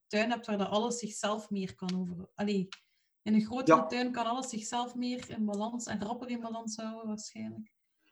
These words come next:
Speaker 2: Ja, absoluut. Er zit een
Speaker 1: Dan
Speaker 2: soort
Speaker 1: bakken.
Speaker 2: cyclus in. Ik
Speaker 1: Ja.
Speaker 2: geef maar een voorbeeld. Als je een fruitboom plant in volle grond,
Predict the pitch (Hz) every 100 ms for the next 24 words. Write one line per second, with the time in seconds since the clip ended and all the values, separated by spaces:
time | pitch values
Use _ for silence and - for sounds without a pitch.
0 | _ 170 175 175 196 170 170 139 139 185
1 | 156 - 156 - - 208 - - - 180
2 | 196 202 208 - 175 165 151 139 175 185
3 | 190 170 - 151 143 135 131 - 160 180
4 | 170 180 180 - 175 202 196 139 135 135
5 | 123 127 135 208 208 - -